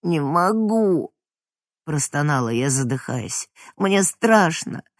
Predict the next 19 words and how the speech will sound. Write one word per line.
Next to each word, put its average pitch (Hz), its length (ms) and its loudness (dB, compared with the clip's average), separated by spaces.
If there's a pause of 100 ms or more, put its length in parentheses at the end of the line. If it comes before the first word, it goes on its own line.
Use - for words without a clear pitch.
(240)
Мне 240 280 2
так 254 440 8
страшно!» 254 1080 4 (2000)
На 269 80 2
этот 302 260 -2
раз 240 280 0
матушка 214 480 0
не 220 120 6
стала 131 380 2
кричать 127 500 -4
на 120 100 0
меня, 117 420 0 (320)
а 156 180 6
опустилась 151 680 2
на - 100 0
колени 180 460 2
рядом 117 340 0
со 135 180 0
мной, 110 400 -2